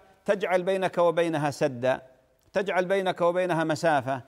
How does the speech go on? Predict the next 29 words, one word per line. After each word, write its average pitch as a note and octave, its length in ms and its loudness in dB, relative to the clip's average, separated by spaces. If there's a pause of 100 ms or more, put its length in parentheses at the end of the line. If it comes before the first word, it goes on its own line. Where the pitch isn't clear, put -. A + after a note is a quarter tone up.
(560)
كيف C4+ 340 0
الآن G#3 340 2
يسمح G3 420 -4
الإنسان E3+ 680 0
لدينه G3+ 580 2 (600)
أن E3+ 140 -2
ينقل G#3 420 0
إلى F#3 300 2
فيروسات F3+ 680 2
وإلى، E3+ 440 2
إلى D#3+ 180 0
أوبئة G3 560 2
وإلى E3 480 2 (240)
أشياء G3 440 -2
تدمر G3+ 720 -2
عقيدته E3+ 560 -2
وتدمر D#3 440 -2
إيمانه؟ G#2+ 460 -4 (680)
فلذلك D#3 540 -2
أخي C#3 200 -2
الفاضل C3+ 460 -2
نحن B2+ 220 -8
في B2+ 140 -6
زمن C#3 320 -2
فتن، E3 460 -4 (580)
يعني، A#2+ 500 -4
آه، G#2 220 -6
شفنا D3 540 -4
أناس E4+ 480 -2